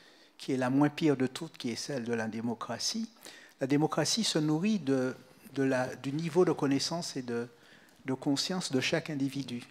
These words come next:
C'est ça une des grandes forces et une des grandes misères de la démocratie. Et si le niveau de connaissance et de conscience de l'individu est, est affaibli, pour X raisons, on voit bien que le néolibéralisme, euh, chevauche l'individuation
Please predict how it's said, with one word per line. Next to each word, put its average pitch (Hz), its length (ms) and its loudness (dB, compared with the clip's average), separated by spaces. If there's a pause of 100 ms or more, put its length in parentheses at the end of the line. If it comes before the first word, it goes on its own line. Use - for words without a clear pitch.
(100)
C'est - 60 -8
ça 202 200 -2
une 143 240 2
des 120 120 -2
grandes 131 320 2
forces 190 360 -2
et - 20 0
une 123 120 2
des 123 120 0
grandes 120 260 0
misères 139 380 -2
de 131 60 -10
la 117 80 -4
démocratie. 113 640 -8 (680)
Et 165 100 -2
si 240 200 0
le 214 80 6
niveau 190 260 4
de 165 60 -6
connaissance 147 540 0
et - 40 -18
de 135 60 0
conscience 135 560 -2
de 127 80 -2
l'individu 120 580 -4
est, 107 280 -8 (200)
est 127 200 -10
affaibli, 127 560 -4 (200)
pour 120 200 -2
X 135 240 -4
raisons, 135 300 -2
on 165 100 0
voit 120 220 2
bien 135 200 2
que 139 140 -6
le 110 120 -4
néolibéralisme, 117 1120 -2 (640)
euh, 117 200 -4
chevauche 139 680 2
l'individuation 120 920 -4